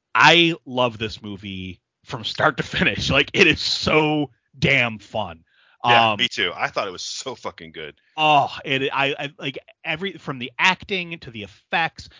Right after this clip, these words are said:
Speaker 1: the look of the Predator, like, the fact that you could tell he's kinda off doing his own thing. Like, he's one of the berserkers, like, you know, that they, they introduce in,
Speaker 2: Mm-hmm.
Speaker 1: um, uh, in Predators.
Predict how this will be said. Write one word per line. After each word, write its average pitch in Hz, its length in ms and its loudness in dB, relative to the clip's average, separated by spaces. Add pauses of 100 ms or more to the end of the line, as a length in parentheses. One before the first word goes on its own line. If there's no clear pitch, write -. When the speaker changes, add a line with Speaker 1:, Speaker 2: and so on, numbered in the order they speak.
(160)
Speaker 1:
the 110 100 -10
look 135 380 -6
of 185 100 0
the 165 60 -4
Predator, 147 760 -4 (260)
like, 127 160 -2
the 143 80 -4
fact 151 300 2
that 123 180 -6
you 143 80 -12
could 120 240 -10
tell 165 360 -2
he's 143 300 -10
kinda 123 340 -6
off 123 300 -2
doing 113 220 -8
his 104 160 -4
own 98 240 -6
thing. 135 500 0
Like, 110 220 -4 (240)
he's 170 260 -4
one 147 160 2
of 135 60 0
the 131 80 -2
berserkers, 123 840 -4
like, 107 220 -4
you 110 80 -6
know, 104 200 -6
that 104 180 -8
they, 110 120 -2
they 110 200 -2
introduce 113 500 -4
in, 104 340 -6 (140)
Speaker 2:
Mm-hmm. 113 240 -8
Speaker 1:
um, 107 520 -2 (180)
uh, 95 340 2 (380)
in 101 240 -4 (100)
Predators. 127 680 2